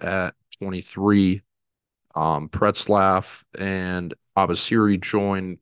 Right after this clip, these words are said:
Corey Smith, wide receiver from Indiana, and Mauricio Hines, that offensive lineman from Nova Scotia, Canada. So, um, it's always fun to, I like n-, er, national signing. I,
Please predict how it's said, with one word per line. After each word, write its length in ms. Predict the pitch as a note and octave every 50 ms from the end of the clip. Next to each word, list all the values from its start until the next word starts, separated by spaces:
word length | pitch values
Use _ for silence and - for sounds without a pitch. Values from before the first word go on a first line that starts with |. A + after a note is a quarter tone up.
| _
Corey 260 | _ B2 A#2 A2+ G#2+ G2+
Smith, 440 | - - - - G#2+ A2 A2 -
wide 180 | - E2 F#2+ F#2
receiver 300 | F#2 - - - F2 F2+
from 160 | - - -
Indiana, 760 | - - F#2+ E2 D#2+ C#2+ F2 G#2+ A#2 A#2 A2 A2 A2 G#2+ - - -
and 420 | F#2 F#2+ F#2 F#2 F2+ F2+ E2+ - - _ _ _ _ _ _ _ _ _ _
Mauricio 480 | G2+ G2 G2 G2 F#2+ - - F2+ F2 D2+
Hines, 500 | - - G2+ G2+ G2 G2 G2 F#2+ - -
that 200 | - D#2 E2 - -
offensive 400 | - F2 E2 - F2 D#2+ - -
lineman 500 | C2+ D#2+ F2 F#2 F2+ F2+ F2+ F2 F2 F2
from 340 | - - E2+ E2+ E2 D#2 -
Nova 280 | C#2+ E2+ D#2+ - -
Scotia, 420 | - - - F2+ E2+ D#2+ - - -
Canada. 480 | - - F2 E2 - - - - -
So, 440 | - - - - G2 F2 - - - _ _ _ _ _ _ _ _ _ _ _ _
um, 500 | D#2+ D#2+ F2+ F#2 F2+ F2+ F2 E2 D2 - - _ _ _ _ _ _ _ _ _ _ _ _ _ _ _ _ _ _ _ _ _ _ _ _ _ _ _ _ _ _ _ _ _ _ _
it's 120 | - B2 G3
always 220 | G#3 G#3+ G3+ -
fun 240 | - - D3 C#3+ C#3
to, 180 | C3 A2+ - -
I 160 | B2 D3 F#3
like 300 | F3 D3+ C3 A#2+ A#2 G#2 - _ _ -
n-, 80 | G2+ F#2+ - -
er, 120 | A#2+ A2 - _
national 380 | - G#2+ G#2+ G#2 - - F#2 F2+
signing. 260 | - - F#2+ F2 D#2+ -
I, 140 | D#3 F3